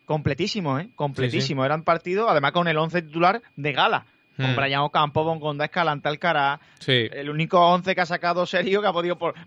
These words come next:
Speaker 1: por desgracia, es que es el único que ha podido sacar, ¿no? Más competitivo
Speaker 2: Mm.
Speaker 1: en el sentido de los
Speaker 2: Mm.
Speaker 1: mejores nombres, ¿no? De-, dentro del campo. Pero me quedo con eso, sobre todo porque como el Cádiz trabajó tácticamente, cómo presionaba, cómo robaba, cómo estaba eh, bueno, cómo dinamitaba a lo-, a los rivales,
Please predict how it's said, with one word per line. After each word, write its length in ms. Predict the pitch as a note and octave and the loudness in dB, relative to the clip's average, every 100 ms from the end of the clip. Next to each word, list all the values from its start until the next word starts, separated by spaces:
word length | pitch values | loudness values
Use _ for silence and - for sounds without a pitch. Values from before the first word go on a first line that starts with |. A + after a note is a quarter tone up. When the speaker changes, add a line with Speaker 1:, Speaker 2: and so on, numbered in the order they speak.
| _ - | _ -8
Speaker 1:
por 160 | C#3+ | -6
desgracia, 460 | C3+ B2+ C#3 D#3+ F#3 | -4 -2 0 2 0
es 40 | F3 | 2
que 100 | E3+ | 0
es 40 | |
el 60 | F3 | 2
único 180 | F3+ | 0
que 80 | F3+ | 0
ha 40 | F#3 | 2
podido 200 | F#3 F3 | 2 0
sacar, 300 | E3 D#3+ C#3+ | 0 -2 -4
¿no? 180 | D3+ G3 | -6 -6
Más 220 | A3+ F3 | 0 -2
competitivo 540 | - C3 F3 B2 E3 F3+ | 0 -2 -2 -2 -2 -2
Speaker 2:
Mm. 20 | |
Speaker 1:
en 20 | |
el 60 | F3+ | -2
sentido 260 | E3+ F3 | -4 -2
de 80 | G3 | 0
los 100 | E3+ | 0
Speaker 2:
Mm. 40 | A#2 | -2
Speaker 1:
mejores 340 | A2 D#3+ D#3+ | -2 -2 -2
nombres, 320 | D#3 C3+ B2 | -2 -4 -4
¿no? 140 | C#3+ F3+ | -4 0
De-, 180 | D3 | 0
dentro 240 | D3 C#3+ C#3+ | -2 0 0
del 100 | C#3 | 2
campo. 320 | C3 A2+ G#2+ - - _ _ - | 0 -2 -12 -16 -20 _ _ 0
Pero 180 | C3+ | 2
me 120 | C3+ C3 | 2 2
quedo 160 | D3+ | 2
con 100 | F#3 | 2
eso, 180 | G3 A#3 | 0 0
sobre 200 | F#3 C#3+ | 0 2
todo 120 | D#3+ | 2
porque 360 | F3 G3 D#3 C#3+ _ _ _ _ _ _ _ _ | 0 -2 -6 -12 _ _ _ _ _ _ _ _
como 260 | - D#3 E3 | 0 2 2
el 100 | D#3 | 2
Cádiz 240 | D#3 D#3+ | 2 2
trabajó 520 | D#3+ C3+ B2+ _ - C#3+ | 2 -2 -2 _ -8 -6
tácticamente, 580 | C#3 C3 C3 E3 D#3+ D#3+ | -6 -4 -2 -2 -4 -2
cómo 200 | C#3+ C#3 | 0 0
presionaba, 440 | C3+ C3+ D3+ D3+ | -2 0 2 2
cómo 200 | C#3+ C3+ | 0 0
robaba, 380 | C3 D3 D#3 D3+ - - - | 2 4 6 4 -2 -18 -8
cómo 160 | C#3 | -6
estaba 420 | C3+ C#3+ C#3 C3+ - - _ _ | -2 2 4 2 0 -14 _ _
eh, 840 | C#3 C3+ C3 B2 B2 B2 B2 A#2 A2+ F2 _ _ | -4 -2 -2 -4 -4 -8 -12 -12 -14 -18 _ _
bueno, 220 | - F3 D3 | -4 -2 -2
cómo 160 | C3+ | -4
dinamitaba 380 | D3 D3+ D3 D3+ | -2 -2 0 4
a 40 | |
lo-, 120 | D3+ B2+ | 4 4
a 80 | D3 | 2
los 80 | |
rivales, 360 | C#3 C#3 E3 G#3+ | 2 0 0 -2